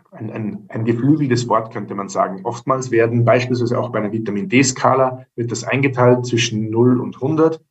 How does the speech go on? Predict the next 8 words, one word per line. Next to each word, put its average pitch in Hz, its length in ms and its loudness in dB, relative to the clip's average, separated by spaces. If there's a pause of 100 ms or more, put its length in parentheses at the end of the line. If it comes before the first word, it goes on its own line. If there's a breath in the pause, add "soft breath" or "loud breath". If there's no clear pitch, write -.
(140)
und 120 180 -8
der - 100 -6
obere 123 340 0
Bereich 120 580 -4 (160)
grün 156 760 2
wird 123 180 2
dann 120 160 2
bezeichnet, 117 680 0